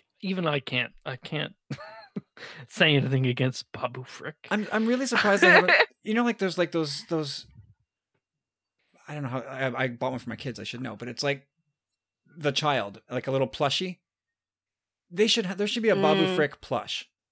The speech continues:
Speaker 3: Yes.
Speaker 2: Ten inch, ten
Speaker 3: I would
Speaker 2: inches
Speaker 3: buy
Speaker 2: tall,
Speaker 3: that.
Speaker 2: whatever it is, like, that should be out already.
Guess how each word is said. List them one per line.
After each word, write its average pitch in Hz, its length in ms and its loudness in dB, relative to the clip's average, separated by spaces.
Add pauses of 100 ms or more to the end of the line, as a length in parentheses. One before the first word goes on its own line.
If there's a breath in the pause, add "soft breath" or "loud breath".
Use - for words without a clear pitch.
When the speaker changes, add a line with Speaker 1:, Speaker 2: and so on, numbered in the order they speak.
(840)
Speaker 3:
Yes. 170 580 2
Speaker 2:
Ten 156 160 0
inch, 170 260 -4 (120)
ten 165 120 0
Speaker 3:
I 175 60 8
would 180 120 6
Speaker 2:
inches 170 120 6
Speaker 3:
buy 160 80 8
Speaker 2:
tall, 165 80 6
Speaker 3:
that. 147 280 6 (420)
Speaker 2:
whatever 160 320 -4
it 151 60 0
is, 147 260 -2
like, 147 160 -4
that 151 180 2
should 165 160 -2
be 143 380 -2
out 117 260 -2
already. 95 420 -8